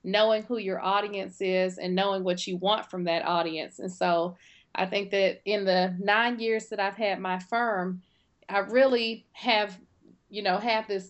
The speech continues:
good network of people that subscribe to my firm's newsletter and that support me. So I do get a lot of referrals. But even before I started my firm,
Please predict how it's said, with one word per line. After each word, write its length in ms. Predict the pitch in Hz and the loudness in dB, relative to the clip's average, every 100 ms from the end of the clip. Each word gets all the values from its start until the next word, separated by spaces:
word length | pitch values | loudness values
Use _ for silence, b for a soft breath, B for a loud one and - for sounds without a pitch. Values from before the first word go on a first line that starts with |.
| 185 | -2
good 220 | 269 294 | 0 0
network 500 | 233 247 - 214 208 | 0 -2 0 -2 -2
of 160 | 202 196 | -6 -8
people 320 | 233 220 208 | -8 -4 0
that 200 | 190 185 | 0 0
subscribe 520 | 180 180 - 202 202 | -4 -8 0 2 2
to 100 | 196 | -2
my 180 | 196 175 | -6 -6
firm's 420 | 180 190 190 185 | -4 -2 -2 -4
newsletter 720 | 190 208 220 214 202 196 190 185 | -2 -2 -2 -2 2 4 4 2
and 180 | 180 185 | 2 0
that 180 | - | -2
support 460 | - 185 - 233 - | -4 -4 2 4 2
me. 160 | 202 190 | -2 -2
So 160 | 185 | 2
I 80 | 175 | 2
do 180 | 180 226 | 2 2
get 160 | 240 | 2
a 60 | 208 | 2
lot 240 | 196 190 | 2 2
of 80 | 185 | 0
referrals. 640 | 175 180 233 240 202 190 190 | -2 -2 2 4 4 2 -2
But 100 | 196 | -2
even 300 | 220 202 190 | -2 -2 0
before 460 | 180 180 285 349 | -2 0 4 6
I 100 | 269 | 4
started 420 | 233 - 196 190 185 | 0 0 0 2 -2
my 180 | 175 | -4
firm, 500 | 180 190 180 170 180 | -4 0 0 0 -2